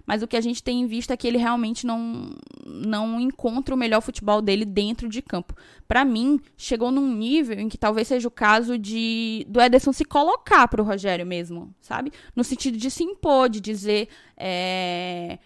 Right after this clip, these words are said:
onde que ele quer ser escalado, ou onde ele acha que pode contribuir mais, porque eu acredito que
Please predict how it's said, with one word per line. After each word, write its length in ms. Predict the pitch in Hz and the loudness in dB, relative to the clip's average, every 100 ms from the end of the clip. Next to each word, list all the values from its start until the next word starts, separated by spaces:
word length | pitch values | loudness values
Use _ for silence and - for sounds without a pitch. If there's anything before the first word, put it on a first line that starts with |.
| _ _ _ _ - | _ _ _ _ -2
onde 260 | 247 320 277 | 4 4 2
que 120 | 247 | -4
ele 100 | 214 | -4
quer 160 | 220 | -6
ser 180 | 214 226 | -6 -6
escalado, 800 | 190 - 208 185 175 185 214 208 | -6 -6 -6 -4 -2 0 -2 -2
ou 720 | 196 190 190 190 185 185 - - _ _ _ | -4 -2 -2 -2 -2 -4 -10 -20 _ _ _
onde 380 | - 247 302 262 | -4 0 0 0
ele 140 | 233 220 | 0 0
acha 240 | 202 - | 0 -4
que 80 | - | -6
pode 240 | 202 202 | -4 -4
contribuir 560 | - 208 208 196 190 190 | -8 -10 -8 -6 -4 -4
mais, 420 | 202 180 214 233 | -2 -2 -2 -4
porque 400 | 240 - 240 240 - | -12 -6 -2 -2 0
eu 100 | 254 | 0
acredito 480 | 269 269 240 254 | 0 -2 -2 -6
que 280 | - 277 277 | -4 -4 -4